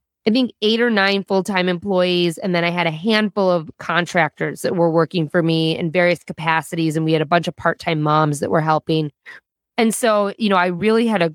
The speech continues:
an amazing team to lean on. And then I went to a corporation with my company and was able to, you know, lean on their resources and lean on the team I had there.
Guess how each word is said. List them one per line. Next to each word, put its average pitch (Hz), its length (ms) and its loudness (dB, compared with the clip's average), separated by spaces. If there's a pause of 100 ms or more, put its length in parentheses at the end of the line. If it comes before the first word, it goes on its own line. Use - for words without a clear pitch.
(120)
an 180 80 0
amazing 165 720 0
team 160 360 -4
to - 140 -8
lean 156 300 -2
on. 143 280 -6
And 185 140 -4
then 233 100 2
I 240 100 2
went 190 240 -2
to 185 100 -8
a 160 60 -6
corporation 190 680 -2
with 175 160 -4
my 165 140 0
company 160 600 -4 (420)
and 220 180 2
was 208 140 2
able 190 380 0
to, 175 500 2 (760)
you 185 80 0
know, 175 100 0
lean 175 320 0
on 165 160 0
their 160 180 2
resources 165 880 0
and 156 360 -4
lean 170 260 -2
on 156 140 -4
the 156 80 -6
team 160 260 -4
I 160 140 -2
had 160 260 -2
there. 156 360 2